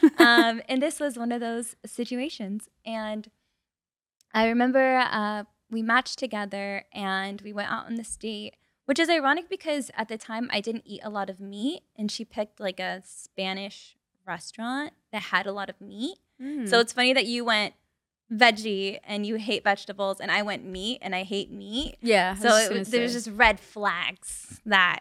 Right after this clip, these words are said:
Speaker 1: you know, was choosing to ignore. Um, but I remember on our first date, and this was something that <laughs> kept coming up throughout the time that I knew, I knew a very, very short amount of time.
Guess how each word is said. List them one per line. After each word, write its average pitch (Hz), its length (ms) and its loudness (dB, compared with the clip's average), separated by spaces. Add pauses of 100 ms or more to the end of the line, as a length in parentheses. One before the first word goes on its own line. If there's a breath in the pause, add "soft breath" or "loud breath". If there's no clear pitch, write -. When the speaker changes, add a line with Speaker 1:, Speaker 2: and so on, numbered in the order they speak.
Speaker 1:
you 202 160 -8
know, 185 100 -10
was 190 180 -14
choosing 208 380 -6
to 190 140 -10
ignore. 175 480 -6 (100)
Um, 196 480 -4 (600)
but 226 380 8
I 214 120 4
remember 214 280 0
on 226 180 0
our 208 100 -4
first - 580 -10
date, 190 380 -10 (320)
and 196 540 -8 (460)
this 202 200 -6
was 208 120 -8
something 196 460 -6
that 175 340 -2 (180)
<laughs> - 200 -16
kept - 280 -12 (100)
coming 320 320 -8
up 190 240 -6
throughout 196 400 -8
the 196 120 -14
time 190 240 -8
that 190 100 -8
I 185 40 -6
knew, 185 120 -6
I 214 80 4
knew 247 240 6
a 220 60 4
very, 202 160 2
very 180 120 -2
short - 220 -14
amount 175 200 -12
of - 40 -20
time. 175 220 -10